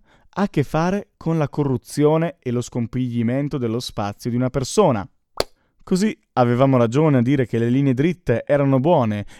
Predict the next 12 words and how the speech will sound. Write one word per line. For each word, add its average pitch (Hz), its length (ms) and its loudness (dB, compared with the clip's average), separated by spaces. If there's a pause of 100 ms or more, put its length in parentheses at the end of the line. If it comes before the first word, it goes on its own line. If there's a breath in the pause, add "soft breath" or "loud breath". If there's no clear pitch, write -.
e 190 100 -4
quelle 208 240 2
storte 202 640 -2
erano 170 360 0
cattive, 120 680 -2 (260 soft breath)
quindi 120 300 0
abbiamo 117 260 0
ragione 143 360 0
quando 127 240 -2
parliamo 147 440 -2
di 123 100 -2
aberrazione. 127 840 -2